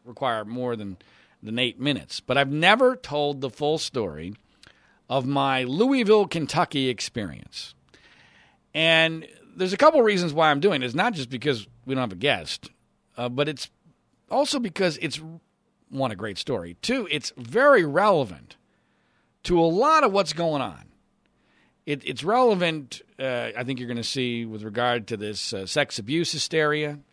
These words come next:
It's relevant with regard to how it is I came to view the news media, how I came to view our judicial system, how I came to view people, how do I came to view women.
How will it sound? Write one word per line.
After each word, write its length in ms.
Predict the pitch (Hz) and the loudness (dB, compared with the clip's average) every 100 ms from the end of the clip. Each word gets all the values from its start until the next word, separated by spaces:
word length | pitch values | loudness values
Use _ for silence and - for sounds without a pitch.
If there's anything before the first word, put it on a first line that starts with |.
| _ _ _ _ _ _ _ - | _ _ _ _ _ _ _ -12
It's 160 | 95 | -4
relevant 400 | 127 147 139 139 | 0 2 2 -2
with 140 | 120 113 | -8 -10
regard 500 | 113 123 123 120 98 | -6 -2 -2 -4 -6
to 400 | 120 107 95 90 | -6 -6 -8 -14
how 280 | - - 143 | -8 2 4
it 60 | 139 | 4
is 140 | 131 | 0
I 160 | 117 110 | -2 -6
came 400 | - 135 131 123 | -6 -2 -2 -2
to 100 | 117 | -8
view 280 | 104 127 131 | -6 -4 -4
the 120 | 104 | -4
news 360 | 110 147 165 | -2 0 0
media, 640 | 147 156 151 147 147 151 143 _ _ _ _ _ | -2 -4 -2 -2 0 -2 -6 _ _ _ _ _
how 180 | - 117 | -6 -2
I 80 | 120 | -2
came 300 | 107 135 127 | -2 -2 -2
to 80 | 113 | -4
view 340 | 110 127 123 | -4 -4 -4
our 380 | 107 113 110 107 | -4 -4 -4 -6
judicial 560 | 98 104 117 156 180 151 | -8 -2 0 0 0 -2
system, 720 | 160 147 156 143 143 143 135 _ _ _ _ _ _ _ _ _ | -2 -4 -2 -2 -2 -4 -10 _ _ _ _ _ _ _ _ _
how 240 | 113 123 | -6 -2
I 80 | 127 | -2
came 240 | 120 160 | -2 -2
to 60 | 156 | -2
view 180 | 151 175 | -2 -4
people, 600 | - 220 247 90 73 - _ _ _ _ _ | -2 -2 -2 -4 -10 -16 _ _ _ _ _
how 160 | 95 120 | -6 -2
do 60 | |
I 180 | 127 131 | -2 -2
came 300 | 113 147 156 | -2 -4 -4
to 60 | 151 | -6
view 220 | 151 175 | -4 -4
women. 440 | 156 226 220 117 | 0 0 0 -2